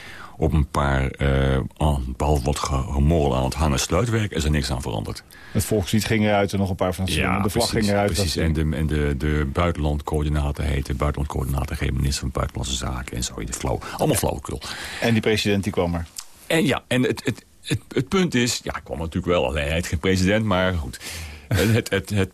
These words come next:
Speaker 1: het punt is natuurlijk dit, dat, eh, was daar een referendum over gekomen, dan, eh,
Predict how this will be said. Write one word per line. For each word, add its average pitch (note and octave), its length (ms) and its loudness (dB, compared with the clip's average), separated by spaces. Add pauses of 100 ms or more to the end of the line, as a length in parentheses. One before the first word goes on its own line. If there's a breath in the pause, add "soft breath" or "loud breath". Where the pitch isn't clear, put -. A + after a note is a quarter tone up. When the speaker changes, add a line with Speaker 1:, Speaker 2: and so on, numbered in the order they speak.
Speaker 1:
het A2 200 -2
punt C3+ 220 0
is G2+ 100 -2
natuurlijk F2 260 0
dit, G#2+ 240 2
dat, E2+ 260 0
eh, E2+ 340 0 (200)
was A2+ 200 0
daar G2+ 160 2
een E2 60 2
referendum F2+ 520 0
over D2 200 0
gekomen, C#2 540 -4 (380)
dan, E2 500 2 (380)
eh, C2+ 260 2